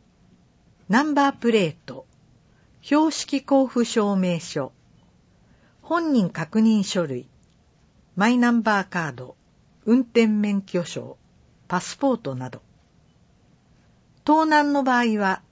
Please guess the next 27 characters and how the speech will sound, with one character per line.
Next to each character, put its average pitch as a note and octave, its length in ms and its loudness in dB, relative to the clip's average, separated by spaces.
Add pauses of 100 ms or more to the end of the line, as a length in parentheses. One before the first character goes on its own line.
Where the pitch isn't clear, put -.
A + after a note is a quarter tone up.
(580)
盗 D#4 220 2
難 D4+ 280 2
届 A#3+ 720 -2
受 D#3+ 140 -2
理 B3+ 160 0
番 G3+ 400 -2
号。 B2 220 -20 (1200)
代 C4+ 240 2
理 D4+ 140 0
人 D4 180 2
が C4+ 140 0
手 B3+ 140 0
続 B3 260 -6
き - 80 -18
す - 180 -8
る D#3+ 140 -4
場 D#3 140 -2
合 C#3+ 200 -6
は、 B2+ 220 -12 (300)
委 F3 100 0
任 G3 340 2
状。 D3 420 -6 (2000)
手 A3 60 2
続 C#4 340 0
き B3 160 -6
場 A3+ 140 0
所、 G3 320 -2